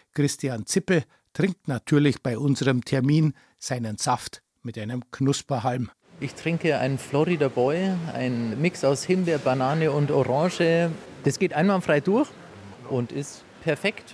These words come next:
Speaker 2: für jedes
Speaker 1: Ja.
Speaker 2: Getränk und optisch natürlich ein Hingucker. Durch diesen Röstprozess hat unser Knusperhalm ein individuelles Design.
Speaker 1: Wegen der großen Nachfrage hat er jetzt in Neutraubling eine dreihundert Quadratmeter große Lagerhalle angemietet. Die steht derzeit noch leer,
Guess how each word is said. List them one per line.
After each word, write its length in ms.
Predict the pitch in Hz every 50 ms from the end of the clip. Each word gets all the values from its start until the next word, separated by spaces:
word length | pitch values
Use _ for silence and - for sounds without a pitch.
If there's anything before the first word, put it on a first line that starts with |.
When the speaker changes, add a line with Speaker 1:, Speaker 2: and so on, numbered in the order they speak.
| - -
Speaker 2:
für 100 | - 156
jedes 280 | 143 151 160 180 170 -
Speaker 1:
Ja. 60 | -
Speaker 2:
Getränk 360 | 170 - 156 143 131 - -
und 240 | 175 208 220 - -
optisch 360 | 139 135 - - 160 151 -
natürlich 340 | 165 151 - 160 151 143 156
ein 80 | 151 151
Hingucker. 600 | 160 208 233 247 - - 110 - - 113 107 104
Durch 200 | - 135 123 -
diesen 360 | 165 - 170 156 - 170 147
Röstprozess 920 | 139 135 175 226 - - - - - 135 127 - - 151 180 180 - - -
hat 160 | 139 147 139
unser 560 | 156 165 160 - 165 147 143 139 139 135 131 131
Knusperhalm 640 | - - 175 175 - - 165 156 156 160 156 156
ein 300 | - 131 135 139 139 135
individuelles 920 | 135 - 156 175 165 160 151 160 147 156 143 143 143 143 143 139 131 - -
Design. 560 | - 147 127 131 185 190 160 123 110 101 98 - _ _ _ _ _
Speaker 1:
Wegen 240 | - 147 151 143 170
der 140 | 156 151 151
großen 340 | 131 151 165 156 - 175 151
Nachfrage 600 | 151 156 185 185 - - 185 156 147 147 147 127
hat 120 | 135 131 -
er 40 | 131
jetzt 320 | 120 127 147 143 - - 151
in 100 | 127 135
Neutraubling 680 | 135 131 127 - 135 120 113 123 120 139 135 131 127 -
eine 240 | 139 139 135 135 135
dreihundert 640 | - - 135 123 120 135 123 110 147 139 135 131 -
Quadratmeter 640 | - 143 131 - 139 127 127 - - 139 135 - 131
große 320 | - 135 135 131 - - 160
Lagerhalle 680 | 135 135 131 143 139 151 131 - 139 139 139 131 120
angemietet. 600 | 127 135 139 151 143 151 151 - - 151 120 - - _ _ _ - - - - _ _ _
Die 140 | - 220 214
steht 360 | - - - 135 120 - _
derzeit 440 | - 120 113 - - 143 117 110 -
noch 180 | 139 127 - -
leer, 340 | 135 147 151 156 165 156